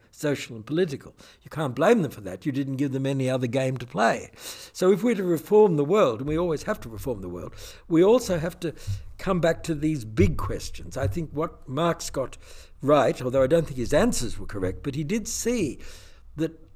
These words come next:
the grand questions and the practical questions were actually connected. And I think we're very bad at that at the moment. I think one of the roles of theology, for example, could,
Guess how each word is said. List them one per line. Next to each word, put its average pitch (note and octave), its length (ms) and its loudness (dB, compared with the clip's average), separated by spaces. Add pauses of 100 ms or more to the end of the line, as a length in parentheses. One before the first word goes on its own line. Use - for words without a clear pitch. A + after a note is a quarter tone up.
(240)
the C3 100 -4
grand F3+ 580 6
questions E3 600 -4 (180)
and D3 160 -2
the C#3 60 -4
practical - 580 2
questions A#2+ 500 -6
were C3+ 160 0
actually C#3+ 360 -6
connected. - 440 -2 (340)
And C3 100 -8
I C3+ 60 -4
think E3 180 -4
we're F3 240 4
very F3+ 240 2
bad D3+ 320 2
at B2+ 140 -8
that C#3 140 -4
at B2+ 120 -12
the C#3 80 -6
moment. E3 560 -2 (460)
I A2+ 80 -14
think C3+ 280 -8
one D3 160 0
of C#3 140 -2
the B2+ 80 -6
roles C3+ 480 0 (180)
of B2 80 -12
theology, D3+ 540 6
for A2+ 160 -8
example, G#2 440 -6 (200)
could, C3 260 -4